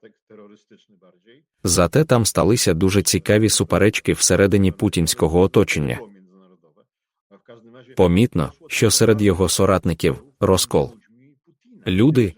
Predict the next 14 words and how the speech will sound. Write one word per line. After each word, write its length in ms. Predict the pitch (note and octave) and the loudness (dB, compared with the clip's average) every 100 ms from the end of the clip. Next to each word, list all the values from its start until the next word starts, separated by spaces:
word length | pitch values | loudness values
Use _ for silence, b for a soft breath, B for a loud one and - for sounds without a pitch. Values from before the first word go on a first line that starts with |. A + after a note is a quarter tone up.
| - G#2 | -10 -4
відповідальні 720 | G#2 A#2+ A2+ A#2 B2 A#2 F#2+ | -2 0 0 2 2 2 0
за 120 | G2 | -2
фінанси, 580 | - G#2+ A2 - C#2+ - _ - | -2 -2 -2 -2 -6 -10 _ -4
економіку 600 | F#2+ A2+ D3 D3+ - A#2 | 0 2 2 2 0 -2
країни 500 | G#2+ F#2 A#2 B2+ G2+ | -2 0 2 0 0
та 140 | G2+ | -2
за 160 | F#2 E2+ | -2 -2
кошти, 420 | D3 C3+ - - _ - | -2 -2 -6 -10 _ -2
які 300 | G2 - C#3 | -2 0 2
мають 340 | C#3 C3+ A#2 | 4 2 0
йти 280 | G2+ - A2+ | -6 -2 0
на 140 | G2+ | 0
війну, 360 | F#2+ G2 F#2+ B2 - _ | 0 0 0 -2 -6 _
кажуть: 520 | G2 F#2 E2+ F2 - | -2 -2 -2 -8 -10